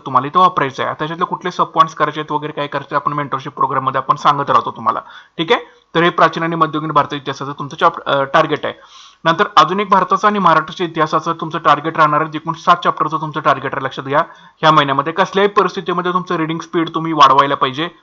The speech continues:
तर आणि तरच सिलेबस तुमचा आटोक्यामध्ये येणार आहे. आणि ही, जर हा सिलेबस जर तुम्ही डिसेंबरपासून आपले, अ, स्टडी टार्गेट जर तुम्ही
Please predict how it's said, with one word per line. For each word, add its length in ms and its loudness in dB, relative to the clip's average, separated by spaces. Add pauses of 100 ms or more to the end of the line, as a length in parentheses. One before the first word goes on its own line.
(180)
तर 120 4
आणि 200 4
तरच 220 -2
सिलेबस 280 2
तुमचा 200 0
आटोक्यामध्ये 520 0
येणार 180 0
आहे. 80 0 (360)
आणि 200 4
ही, 100 -8
जर 180 2
हा 200 6
सिलेबस 500 2
जर 140 -2
तुम्ही 220 -2
डिसेंबरपासून 640 0
आपले, 280 2 (320)
अ, 80 0
स्टडी 280 -4
टार्गेट 320 0
जर 120 0
तुम्ही 200 -8